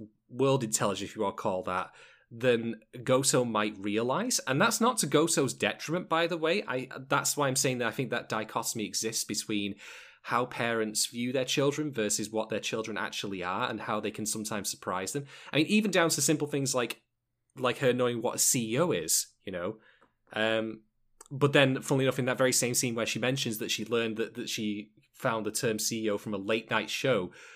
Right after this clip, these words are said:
uh, Goto says you shouldn't really be up that late. It's, like, such a perfect little microcosm of the entire, um, discrepancy, if you wanna call it that, uh, and also the conflict that's at the show's core, which is that Hime clearly is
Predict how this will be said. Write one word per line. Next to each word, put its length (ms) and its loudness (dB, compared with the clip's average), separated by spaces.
uh, 120 0
Goto 400 4
says 300 2
you 180 -6
shouldn't 340 0
really 260 2
be 120 0
up 140 -2
that 240 -2
late. 280 -6
It's, 200 0
like, 120 0
such 200 0
a 40 2
perfect 400 2
little 180 4
microcosm 840 0
of 200 -2
the 160 -2
entire, 680 0
um, 520 0
discrepancy, 680 2
if 120 -2
you 80 -2
wanna 140 -2
call 300 -2
it 120 -10
that, 300 -2
uh, 320 0
and 160 0
also 420 4
the 180 -2
conflict 600 -2
that's 220 -4
at 140 -10
the 80 -6
show's 280 0
core, 260 0
which 140 -6
is 120 -2
that 160 -8
Hime 320 -2
clearly 360 0
is 140 0